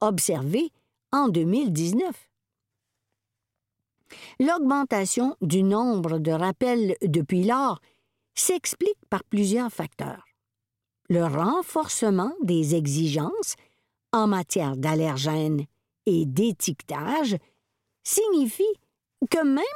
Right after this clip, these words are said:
de petites erreurs, une trace de lait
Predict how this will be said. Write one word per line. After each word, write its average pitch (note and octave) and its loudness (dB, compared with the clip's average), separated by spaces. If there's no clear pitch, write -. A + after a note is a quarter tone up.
de F#4 0
petites D4 0
erreurs, F3 -2
une F#3+ 2
trace E3 -2
de G#3 2
lait C4+ 0